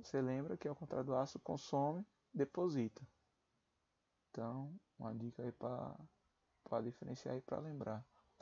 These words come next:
Bom, crescimento ósseo, né? Crescimento ósseo, como falei anteriormente,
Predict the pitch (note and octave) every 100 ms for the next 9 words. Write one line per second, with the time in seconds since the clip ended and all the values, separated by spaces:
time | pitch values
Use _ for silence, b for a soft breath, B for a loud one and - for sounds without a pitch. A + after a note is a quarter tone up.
0 | - _ _ _ _ _ _ _ _ -
1 | - _ _ _ _ _ _ - - A#2+
2 | A2 C3+ - C3+ B2 - A#2 G#2+ G#2+ -
3 | G#2 C#3 - _ _ _ - - - F3
4 | - D#3 C3 A#2+ B2 B2 A2+ A2+ B2 A2
5 | G#2 G#2+ A2 A2 - C3